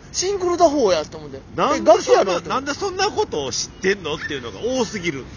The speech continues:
Speaker 1: あのね、あ、年いったら直近の記憶は消えていくんやけど、あの、昔の記憶は、
Speaker 2: あ、そうなんですよ。直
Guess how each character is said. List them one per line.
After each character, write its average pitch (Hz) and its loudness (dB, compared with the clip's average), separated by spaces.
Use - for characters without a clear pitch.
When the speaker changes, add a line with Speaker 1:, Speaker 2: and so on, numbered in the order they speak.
Speaker 1:
あ 226 4
の 202 2
ね、 220 0
あ、 196 -2
年 339 -4
い 233 -4
っ - -6
た 196 0
ら 165 2
直 302 -4
近 330 -8
の 320 -4
記 302 -6
憶 277 -4
は 247 -2
消 269 -8
え 214 -10
て 247 -10
い 240 -6
く 226 -10
ん 180 -6
や 151 -8
け 139 -8
ど、 143 -8
あ 190 -6
の、 208 -6
昔 262 -2
の 285 -8
記 311 -8
憶 277 -4
は、 262 0
Speaker 2:
あ、 - -16
そ 202 -8
う 143 -8
な 117 -8
ん - -12
で - -16
す - -18
よ。 95 -18
直 277 -8